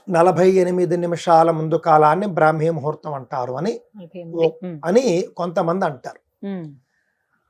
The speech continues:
Speaker 1: నలభై ఎనిమిది నిమిషాల ముందు నలభై ఎనిమిది నిమిషాల కాలం అని కూడా అంటారండి.
Speaker 2: మ్మ్.
Speaker 1: ఆ, నాకు తెలిసినంత వరకు బ్రాహ్మీ ముహూర్తం గురించి చెప్పాలి అని అంటే,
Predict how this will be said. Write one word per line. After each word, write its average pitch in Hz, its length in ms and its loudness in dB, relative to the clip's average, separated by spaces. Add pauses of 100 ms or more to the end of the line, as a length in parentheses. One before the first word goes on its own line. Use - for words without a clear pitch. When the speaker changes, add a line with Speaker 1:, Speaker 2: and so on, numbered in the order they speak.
(220)
Speaker 1:
నలభై 185 380 6
ఎనిమిది 196 380 -2
నిమిషాల 190 460 4
ముందు 196 560 0 (720)
నలభై 196 320 4
ఎనిమిది 185 320 0
నిమిషాల 170 400 2
కాలం 151 400 2
అని 139 140 -10
కూడా 143 220 -6
అంటారండి. 131 600 -14
Speaker 2:
మ్మ్. 220 360 -10 (840)
Speaker 1:
ఆ, 175 220 6
నాకు 180 300 4
తెలిసినంత 180 420 -2
వరకు 170 320 0
బ్రాహ్మీ 160 360 2
ముహూర్తం 156 480 -6
గురించి 143 320 -10
చెప్పాలి 127 380 -8
అని 113 100 -16
అంటే, 110 300 -18